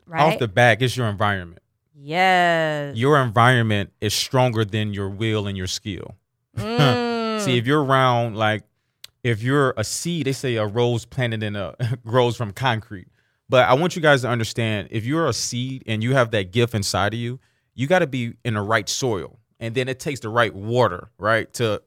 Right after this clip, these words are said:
Speaker 2: fertilize that soil.
Speaker 1: How do you even
Speaker 2: So,
Speaker 1: get to the right soil, though?
Speaker 2: That's a great, that's a great question. And, um, the right soil comes through mentorship.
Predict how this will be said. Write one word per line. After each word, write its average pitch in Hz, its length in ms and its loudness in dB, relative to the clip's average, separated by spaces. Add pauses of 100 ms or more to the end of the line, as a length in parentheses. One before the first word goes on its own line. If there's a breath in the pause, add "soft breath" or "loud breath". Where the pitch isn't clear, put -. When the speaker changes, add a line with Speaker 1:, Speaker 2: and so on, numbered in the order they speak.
(120)
Speaker 2:
fertilize 117 520 2
that 104 140 -4
soil. 104 380 -6
Speaker 1:
How 233 140 -6
do 294 60 -4
you 285 120 -6
even 240 160 -8
Speaker 2:
So, 120 200 4
Speaker 1:
get 107 220 4
to 254 60 -12
the 208 120 -6
right 151 240 -8
soil, 139 360 -10
though? 139 120 -12
Speaker 2:
That's 113 160 -4
a 110 60 -14
great, 110 300 -8
that's 113 200 -8
a 104 40 -10
great 107 200 -4
question. 117 460 0
And, 110 320 0
um, 104 380 2
the 107 120 0
right 143 320 4
soil 135 480 2
comes 113 340 -2
through 107 200 -2
mentorship. 104 640 -4